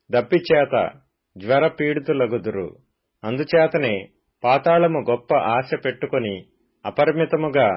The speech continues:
తన నోరు తెరుచుచున్నది. వారిలో గనులను సామాన్యులను, ఘోష చేయువారును హర్షించువారును పడిపోవుదురు. అల్పులు అణగద్రొక్కబడుదురు, ఘనులు తగ్గింపబడుదురు.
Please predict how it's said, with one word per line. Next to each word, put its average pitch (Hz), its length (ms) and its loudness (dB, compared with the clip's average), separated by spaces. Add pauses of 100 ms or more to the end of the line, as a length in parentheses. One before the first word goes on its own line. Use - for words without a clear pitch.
(320)
తన 127 160 0
నోరు 135 300 0
తెరుచుచున్నది. 113 1080 -6 (560)
వారిలో 139 380 2
గనులను 147 760 0 (260)
సామాన్యులను, 127 960 -2 (540)
ఘోష 143 280 2
చేయువారును 131 1000 0 (440)
హర్షించువారును 131 1040 -2 (140)
పడిపోవుదురు. 117 800 -2 (580)
అల్పులు 143 400 2
అణగద్రొక్కబడుదురు, 127 1300 -2 (580)
ఘనులు 170 380 2
తగ్గింపబడుదురు. 120 1160 -2